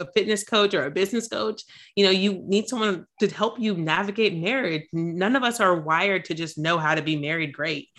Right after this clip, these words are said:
Some of us didn't have the example, some of us did. So it's just like making that investment was important to us. So,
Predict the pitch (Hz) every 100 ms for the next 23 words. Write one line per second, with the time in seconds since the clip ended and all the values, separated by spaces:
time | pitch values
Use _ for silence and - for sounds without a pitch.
0 | - - - 208 220 196 180 190 185 208
1 | 185 156 147 147 147 151 156 151 151 -
2 | 185 160 156 165 156 156 170 - 165 160
3 | - - _ _ - 175 185 190 202 180
4 | 160 151 151 185 - 165 156 - 170 175
5 | 165 151 165 160 - - - - - 165